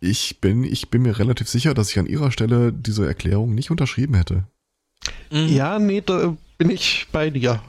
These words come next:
Speaker 3: aber, ähm, naja.
Speaker 2: Ja, ich hätte, ich hätte vor allem dann erstmal gerne an ihrer St-, an ihrer Stadt gesehen, ähm, dass, äh, A, es eine Möglichkeit gibt, das an-, alte Ding tatsächlich irgendwie aus dem Verkehr zu ziehen und, äh, äh, B,
Speaker 1: Gibt's nicht.
Speaker 2: hätten,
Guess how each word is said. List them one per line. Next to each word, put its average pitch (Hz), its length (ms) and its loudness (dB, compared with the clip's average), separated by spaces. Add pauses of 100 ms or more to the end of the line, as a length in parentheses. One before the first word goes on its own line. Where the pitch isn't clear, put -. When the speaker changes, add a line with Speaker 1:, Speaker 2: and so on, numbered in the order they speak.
Speaker 3:
aber, 139 360 0
ähm, 139 260 2 (480)
naja. 139 200 2
Speaker 2:
Ja, 131 100 0
ich 139 140 -2
hätte, 160 180 0
ich 131 160 -2
hätte 160 140 -2
vor 139 160 -2
allem 135 200 -2
dann 127 140 -4
erstmal 135 340 -2
gerne 131 260 -2
an 117 140 -8
ihrer 131 180 -4
St-, - 260 -8
an 120 220 -2
ihrer 139 220 -4
Stadt - 240 -6
gesehen, 127 480 -4
ähm, 113 540 -6
dass, - 380 -4
äh, 80 180 -20 (640)
A, 143 260 -2
es 135 140 -6
eine 135 100 0
Möglichkeit 143 540 -2
gibt, - 180 -6
das 131 120 -2
an-, 131 200 -8 (100)
alte - 260 -4
Ding 135 200 -4
tatsächlich - 480 -4
irgendwie 135 260 -4
aus 123 140 -4
dem 135 80 -8
Verkehr 160 320 -4
zu 135 120 -6
ziehen 131 300 -2 (560)
und, 127 460 0
äh, 117 380 -2
äh, 113 40 -6
B, 127 320 -2
Speaker 1:
Gibt's - 240 -2
nicht. 151 220 0
Speaker 2:
hätten, 123 160 -4